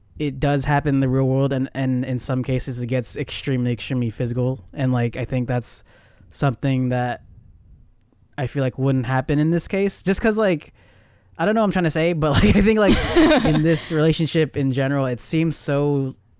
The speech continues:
Speaker 1: overly toxic that, like, it, it should have grown past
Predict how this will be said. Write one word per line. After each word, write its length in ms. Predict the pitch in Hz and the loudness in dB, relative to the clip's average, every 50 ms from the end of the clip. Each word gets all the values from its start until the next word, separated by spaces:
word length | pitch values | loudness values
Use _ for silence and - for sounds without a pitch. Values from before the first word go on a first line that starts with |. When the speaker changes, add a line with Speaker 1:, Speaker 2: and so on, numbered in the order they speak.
| _ _ - - | _ _ -8 -2
Speaker 1:
overly 500 | 156 165 170 160 185 175 170 160 156 143 | -2 0 2 2 2 2 4 2 2 0
toxic 640 | - - 135 127 131 - - - 139 127 120 - - | -2 -2 -4 -4 -4 -4 -4 -4 -4 -4 -4 -6 -10
that, 120 | - - | -12 -10
like, 560 | - 127 123 123 123 123 - - - - - _ _ _ _ _ _ _ _ _ _ _ _ _ _ _ _ _ _ _ _ _ _ _ | -8 -8 -8 -8 -10 -12 -14 -20 -20 -20 -20 _ _ _ _ _ _ _ _ _ _ _ _ _ _ _ _ _ _ _ _ _ _ _
it, 240 | - 147 143 - - _ _ _ _ _ _ _ _ _ - | -6 -4 -4 -4 -8 _ _ _ _ _ _ _ _ _ -6
it 160 | 156 147 131 | -6 -6 -6
should 240 | - - - 156 151 | -4 -2 0 2 2
have 300 | 151 143 131 127 123 110 | 2 2 0 -2 -6 -4
grown 500 | - 143 139 139 135 135 135 135 131 123 | -2 0 0 2 2 2 2 0 0 0
past 720 | - - - 131 127 131 - - - - - - - | -2 -2 -2 -2 0 0 0 -2 -4 -8 -12 -14 -18